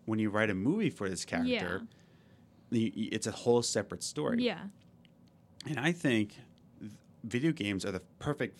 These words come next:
Speaker 1: pla-, blah, blah, blah, perfect platform to tell a story of this character, right?
Speaker 2: Yeah.
Speaker 1: Because with a movie, you only have two and a half hours, tops, two and a half
Speaker 2: Yeah.
Speaker 1: hours to tell a story. In a comic book, I, you can read through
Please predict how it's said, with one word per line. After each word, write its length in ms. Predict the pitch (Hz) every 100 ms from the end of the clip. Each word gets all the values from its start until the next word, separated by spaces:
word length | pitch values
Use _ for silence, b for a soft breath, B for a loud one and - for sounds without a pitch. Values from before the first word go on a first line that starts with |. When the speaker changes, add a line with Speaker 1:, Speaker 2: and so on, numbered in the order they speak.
| -
Speaker 1:
pla-, 160 | 135 -
blah, 280 | - 123 110
blah, 60 | 113
blah, 20 | 101 B B B
perfect 420 | - 131 113 -
platform 680 | - 123 156 - 95 90 90 -
to 100 | 117
tell 360 | - 113 143 143
a 60 |
story 360 | - 104 90 90
of 140 | 85
this 160 | 87 -
character, 420 | - 82 85 85
right? 240 | 82 104 -
Speaker 2:
Yeah. 340 | 240 226 135 208 214 -
Speaker 1:
Because 800 | 110 113 104 98 95 - - - - -
with 180 | 110 117
a 80 | 98
movie, 440 | 107 139 143 139
you 160 | 113 135
only 160 | 190 180
have 180 | 156
two 220 | - - 151
and 80 | 139
a 40 |
half 240 | 123 113 -
hours, 680 | 104 101 87 92 - - - - - - -
tops, 720 | - 117 87 - - - -
two 160 | - 160
and 80 |
a 40 | 113
half 140 | -
Speaker 2:
Yeah. 60 | - 101
Speaker 1:
hours 440 | 87 65 - - B B B
to 80 | 107
tell 220 | 117 113
a 60 | 92
story. 400 | - 101 85 - B B B
In 100 | 135
a 60 |
comic 440 | 135 - 208 165 120
book, 360 | 107 101 101 - -
I, 180 | 147 147 - -
you 120 | - 156
can 180 | 190
read 240 | 143 143 139
through 500 | 127 127 120 110